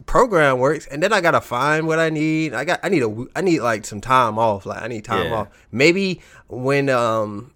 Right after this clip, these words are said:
Speaker 1: I get this week off coming up, I'll, uh, I'll, I'll, I'll see what I can do with that. I'll see if I can get my, my shit back, get my shit right with
Speaker 2: There you
Speaker 1: that.
Speaker 2: go.
Speaker 1: 'Cause I really wanted to do that because once I get my,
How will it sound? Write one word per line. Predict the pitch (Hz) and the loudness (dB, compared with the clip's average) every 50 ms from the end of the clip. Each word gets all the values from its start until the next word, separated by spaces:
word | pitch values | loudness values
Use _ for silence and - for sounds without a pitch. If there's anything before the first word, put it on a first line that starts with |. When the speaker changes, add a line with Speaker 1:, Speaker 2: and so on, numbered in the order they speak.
| _ - | _ -10
Speaker 1:
I | 123 | -8
get | 127 147 143 143 | -6 -6 -6 -6
this | 139 127 110 | -8 -8 -6
week | 131 139 135 135 | -8 -8 -6 -4
off | 135 135 131 127 | -2 -2 -2 -4
coming | - 147 139 135 135 135 | -4 -8 -6 -6 -6 -4
up, | 143 139 123 - _ _ _ _ _ _ _ - | -4 -4 -4 -6 _ _ _ _ _ _ _ -8
I'll, | 117 113 117 117 117 117 | -6 -4 -4 -4 -4 -4
uh, | 117 120 113 110 107 104 101 98 95 95 _ _ _ _ _ _ _ _ _ _ _ _ - | -4 -4 -4 -4 -4 -4 -6 -8 -10 -14 _ _ _ _ _ _ _ _ _ _ _ _ -4
I'll, | - 123 123 - | -2 -2 -2 -2
I'll, | - 113 120 120 110 - | -4 -4 -4 -6 -6 -8
I'll | - - 117 120 | -8 -8 -8 -8
see | 113 - - 123 117 113 | -8 -10 -10 -8 -8 -6
what | 107 110 110 | -6 -4 -4
I | 107 107 | -4 -6
can | 107 98 101 | -8 -10 -12
do | 101 104 98 | -12 -12 -12
with | 85 - - | -14 -12 -10
that. | 85 87 87 - - | -8 -8 -8 -8 -8
I'll | 82 107 | -8 -8
see | - 123 110 | -8 -8 -8
if | 104 | -8
I | 101 | -8
can | 110 - | -10 -10
get | 92 107 98 | -14 -16 -14
my, | 101 95 113 110 120 123 - _ _ _ _ _ _ _ - | -14 -14 -14 -16 -18 -20 -20 _ _ _ _ _ _ _ -14
my | - 110 | -14 -12
shit | - - 117 90 - | -10 -10 -12 -10 -8
back, | 90 78 76 - - | -10 -10 -10 -12 -16
get | - - | -20 -16
my | - 98 | -14 -14
shit | - - - - | -14 -14 -14 -12
right | - 87 85 - - _ _ _ _ _ _ _ _ _ _ - | -10 -10 -10 -10 -12 _ _ _ _ _ _ _ _ _ _ -14
with | 90 92 85 | -12 -8 -6
Speaker 2:
There | 87 - | -4 -4
you | - | -4
Speaker 1:
that. | 87 | -4
Speaker 2:
go. | 95 | -4
Speaker 1:
'Cause | 113 117 | -2 0
I | |
really | 131 135 139 135 | 2 2 2 2
wanted | 123 123 117 113 113 | 0 0 -4 -4 -6
to | 110 110 110 | -8 -8 -8
do | 117 117 113 | -8 -8 -6
that | 110 110 107 104 92 - - | -4 -6 -6 -6 -8 -10 -14
because | 117 120 - 127 | -18 -14 -10 -8
once | 117 131 143 143 | -4 -4 -4 0
I | - 147 135 | 2 0 0
get | 123 143 143 143 - | 2 0 -4 -4 -2
my, | 123 123 120 | -4 -4 -4